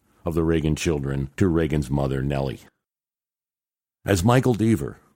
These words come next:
would describe it, "After lugging Jack to his bed one night, Nellie would sit next to Ronald Reagan at the breakfast table and explain that his father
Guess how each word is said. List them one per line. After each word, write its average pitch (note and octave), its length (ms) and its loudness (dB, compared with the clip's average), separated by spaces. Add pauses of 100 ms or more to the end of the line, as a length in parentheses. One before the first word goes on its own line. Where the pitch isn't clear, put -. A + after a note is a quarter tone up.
would E2 100 -2
describe C2+ 480 -4
it, - 160 -16 (280)
"After B2 300 2
lugging D#3+ 420 2
Jack G2 520 -4
to G2+ 100 0
his F2 120 0
bed F#2 220 0
one D#2 240 0
night, - 360 -8 (560)
Nellie B2+ 380 6
would C3 160 2
sit - 260 -2
next G#2 440 -2
to E2 100 -6
Ronald D2 320 -4
Reagan C#2+ 280 -6
at D2 100 -6
the - 60 -6
breakfast - 480 -4
table D2+ 340 -2
and G2+ 120 2
explain G2 760 -2 (200)
that F2+ 140 2
his - 200 4
father G#2 600 -2